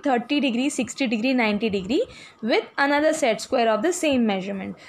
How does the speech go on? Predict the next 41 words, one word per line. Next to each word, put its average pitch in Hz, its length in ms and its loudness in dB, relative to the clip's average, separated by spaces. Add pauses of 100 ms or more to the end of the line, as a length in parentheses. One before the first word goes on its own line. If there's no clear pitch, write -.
(100)
So - 140 0
यहाँ 269 380 2
पे 339 220 2 (300)
दो 233 160 2 (120)
ऐसे 311 260 2
सेट 262 280 0
स्क्वायर्स 285 540 0
लिए 262 260 2
हैं 262 200 2
और 233 180 2
उनको 226 280 2
इस 254 240 0
तरह 220 320 2
से 311 140 2
ज्वाइन 226 420 2
किया 233 280 2
है, 247 180 2
उनके 233 260 2
पेयर 214 420 2
को 302 120 2
ज्वाइन 226 340 2
किया 226 240 2
है, 262 220 2 (440)
and 285 160 2
they 302 140 4
are 554 100 -2 (140)
placed 359 460 2 (120)
like 240 260 2
this, 285 180 2 (140)
as 240 160 2
you 247 160 0
can 247 160 2
see 240 300 0
here 233 260 2 (140)
in 220 180 2
this 330 260 2 (560)
figure। 190 320 -2 (1120)
The 277 160 2
name 285 420 2
of 302 120 -2
the 359 100 2